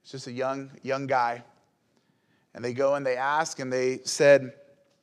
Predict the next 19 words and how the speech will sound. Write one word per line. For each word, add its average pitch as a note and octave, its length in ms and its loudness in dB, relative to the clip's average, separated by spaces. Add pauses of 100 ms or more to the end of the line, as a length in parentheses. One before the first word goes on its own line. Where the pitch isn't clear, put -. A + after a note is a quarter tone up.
(320)
"Hey, G3 140 -10
how F3+ 140 -6
you G3 140 -6
doing F3 220 -6
today?" A2+ 280 -12 (1600)
And B2 400 -10
the A#2 80 -8
guy's B2 300 -8
like, A#2+ 160 -6
"Ah, D#3+ 260 -10 (1000)
it's C#3 160 -8
actually D3 360 -2
been, B2+ 460 -6 (120)
it's B2+ 160 -16
been D3+ 160 -10
a C3 40 -10
pretty C3 280 -12
rough A#2 300 -10
month." A#2 420 -12